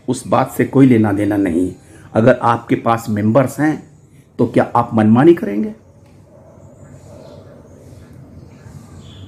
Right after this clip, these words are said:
Members होने का मतलब है कि आपकी union संगठित होनी चाहिए और bankers की बात करनी चाहिए, Bank retirees की बात करनी चाहिए।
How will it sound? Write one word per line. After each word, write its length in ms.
Members 500
होने 200
का 140
मतलब 380
है 460
कि 220
आपकी 420
union 420
संगठित 680
होनी 180
चाहिए 540
और 120
bankers 680
की 160
बात 380
करनी 260
चाहिए, 420
Bank 340
retirees 520
की 140
बात 320
करनी 280
चाहिए। 440